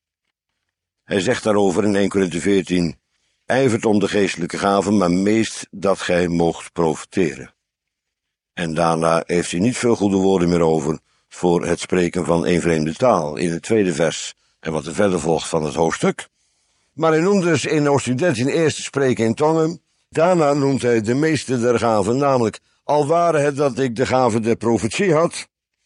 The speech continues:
En het woord gave staat er zelfs niet eens, hè, dus duidelijk dat het om die gave gaat. "Al ware het dat ik de profetie had,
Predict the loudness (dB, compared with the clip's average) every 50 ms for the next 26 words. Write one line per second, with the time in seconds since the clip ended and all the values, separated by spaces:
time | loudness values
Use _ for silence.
0 | _ _ -2 -2 -2 0 2 0 0 2 2 2 2 2 2 2 0 -2 -2 0
1 | 2 2 2 0 0 0 2 2 2 2 2 0 0 2 2 2 2 2 0 0
2 | -2 -2 -2 -2 -4 -2 0 0 2 2 0 0 -2 -2 -2 -4 -4 -4 -4 -4
3 | -2 -4 -4 -4 -2 -2 -2 -2 -2 -4 -4 -2 0 0 0 -2 -6 _ _ _
4 | _ _ _ _ -2 0 2 4 4 4 4 4 4 2 2 2 2 2 2 2
5 | 0 0 -2 0 0 0 0 0 -2 -4 -2 0 2 2 4 2 2 0 -4 -18